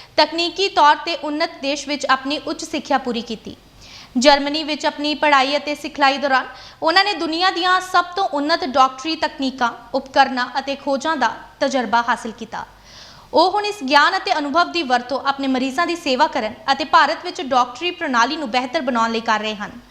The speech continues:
ਡਾਕਟਰ ਧਵਨ ਦਾ ਮੰਨਣਾ ਹੈ ਕਿ ਆਧੁਨਿਕ ਡਾਕਟਰੀ ਟੈਕਨੋਲੋਜੀਆਂ ਨੂੰ ਅਪਣਾਏ ਬਿਨਾਂ ਕਿਸੇ ਵੀ ਹਸਪਤਾਲ ਵਿੱਚ ਵਿਸ਼ਵ ਪੱਧਰ ਤੇ ਮੁਕਾਬਲਾ ਕਰਨਾ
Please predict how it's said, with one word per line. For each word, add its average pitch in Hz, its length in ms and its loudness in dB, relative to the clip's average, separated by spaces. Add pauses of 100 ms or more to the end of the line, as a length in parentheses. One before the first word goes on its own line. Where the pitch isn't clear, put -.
(440)
ਡਾਕਟਰ 311 340 4
ਧਵਨ 349 320 0
ਦਾ 381 80 2
ਮੰਨਣਾ 285 280 0
ਹੈ 269 140 -4 (220)
ਕਿ 339 120 2
ਆਧੁਨਿਕ 320 460 4
ਡਾਕਟਰੀ 330 460 0
ਟੈਕਨੋਲੋਜੀਆਂ 302 760 0
ਨੂੰ 269 100 -4 (140)
ਅਪਣਾਏ 269 320 0
ਬਿਨਾਂ 277 240 -4 (220)
ਕਿਸੇ 294 220 -4
ਵੀ 294 120 0
ਹਸਪਤਾਲ 277 480 2
ਵਿੱਚ 277 240 -8
ਵਿਸ਼ਵ 285 340 -6
ਪੱਧਰ 262 320 0
ਤੇ 320 140 -6
ਮੁਕਾਬਲਾ 262 440 0
ਕਰਨਾ 247 320 -4